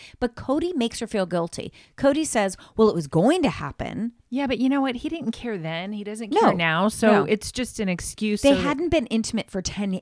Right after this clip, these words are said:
Speaker 1: years.
Speaker 2: Well, then.
Speaker 1: Ten years.
Speaker 2: Come on.
Speaker 1: So it's bullshit. So anyway, Cody uses every excuse to not sleep with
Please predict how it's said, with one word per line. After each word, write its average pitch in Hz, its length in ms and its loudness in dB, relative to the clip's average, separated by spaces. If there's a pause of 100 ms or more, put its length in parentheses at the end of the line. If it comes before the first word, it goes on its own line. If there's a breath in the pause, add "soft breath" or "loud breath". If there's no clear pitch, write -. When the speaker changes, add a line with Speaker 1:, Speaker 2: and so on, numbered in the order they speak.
Speaker 1:
years. - 720 -4 (320)
Speaker 2:
Well, 190 180 -6
then. 156 180 -8
Speaker 1:
Ten 220 340 -2
years. 190 340 -2
Speaker 2:
Come 180 160 -8
on. 143 360 -8
Speaker 1:
So - 120 0
it's 175 120 0
bullshit. - 460 -6 (220 loud breath)
So - 160 0
anyway, 208 460 4 (120)
Cody 359 240 4
uses 233 440 2
every 208 200 6
excuse - 460 0
to 190 120 2
not 165 460 0 (440)
sleep 175 320 -2
with 165 160 -2